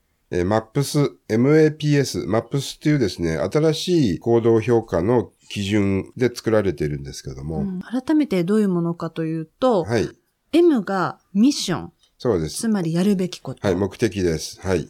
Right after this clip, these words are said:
Speaker 2: で、アクション、Aがアクション。
Speaker 1: はい。
Speaker 2: これがすぐにできること。
Speaker 1: はい、これ行動です。
Speaker 2: で、Pがパッションで、ぶれないための動機。
Speaker 1: はい、これが情熱ですね。
Speaker 2: 設定する。
Speaker 1: パッションは情熱ですね。
Speaker 2: はい。
Speaker 1: はい。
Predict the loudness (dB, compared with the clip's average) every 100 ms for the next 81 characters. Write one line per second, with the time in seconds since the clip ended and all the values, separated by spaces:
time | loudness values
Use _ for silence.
0 | -8 -6 -4 -2 -2 -2 -4 -2 -2 -4
1 | 0 0 2 -2 -4 -8 -8 -2 -2 -2
2 | -4 -2 -2 0 0 2 0 -2 -4 -4
3 | -2 -2 -2 -2 -4 0 4 6 6 2
4 | 0 -4 -12 -18 _ _ _ -12 -10 0
5 | 2 2 0 -4 -2 -2 -2 -4 -4 -4
6 | -2 -2 -2 -2 -2 0 0 0 -2 -2
7 | 0 2 0 0 0 -2 -4 -6 -2 -2
8 | 2 4 4 4 4 4 2 2 -2 0
9 | -2 -2 -4 -2 -2 -2 0 -2 -4 -4
10 | -6 -2 -2 -2